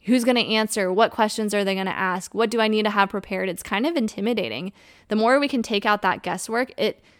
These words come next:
it lessens the hurdle people have to take to book with you. And the easier we can make it, the better off it's gonna be, and the m-, likelihood of them booking will be.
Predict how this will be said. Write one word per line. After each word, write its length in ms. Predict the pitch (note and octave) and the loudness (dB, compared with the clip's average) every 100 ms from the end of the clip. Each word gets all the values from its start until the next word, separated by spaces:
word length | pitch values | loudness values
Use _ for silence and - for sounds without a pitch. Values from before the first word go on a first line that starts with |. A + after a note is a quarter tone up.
| _ - | _ 0
it 140 | A3 | 2
lessens 600 | F#3+ F#3 G#3 A#3+ A#3+ A3+ | 4 4 2 0 -2 0
the 120 | A#3 | -2
hurdle 640 | G3 C3+ - G3+ G3+ A3+ | -2 -8 -4 0 2 0
people 280 | A#3+ G#3 G#3 | 0 -4 -4
have 200 | G3+ F#3+ | -2 -4
to 100 | - | -4
take 320 | G3+ - F#3 - | -8 -6 -6 -6
to 120 | G3 | -8
book 240 | E3+ E3 | -6 -4
with 180 | A3+ B3 | -6 -6
you. 280 | C4+ C#4+ D4+ D4 - _ | -4 -2 -4 -6 -20 _
And 140 | - | -4
the 80 | G#3 - | -2 0
easier 340 | C4 C4 C#4+ | 0 2 0
we 120 | C4 A3+ | 0 -2
can 140 | G#3 | -2
make 160 | F3+ G3 | -2 -4
it, 120 | A#3 | -4
the 100 | A3 | -4
better 320 | F#3 F#3 G#3 | -2 0 0
off 320 | - F#3 G3 | 2 0 0
it's 140 | G3 - | -6 -8
gonna 220 | F#3 F#3 | -6 -6
be, 340 | F3 F3 F3+ - _ _ - | -6 -6 -6 -10 _ _ -4
and 120 | A3+ | 0
the 60 | A3 | 2
m-, 140 | G#3 | 2
likelihood 640 | G#3 G#3 - A3+ G3+ F#3+ F#3+ | 6 6 4 -2 0 2 2
of 160 | F#3+ | -2
them 140 | F#3+ F#3 | -4 -4
booking 380 | F3 F3+ F3 F3+ | -6 -8 -10 -6
will 140 | F3+ | -6
be. 260 | - - | -6 -8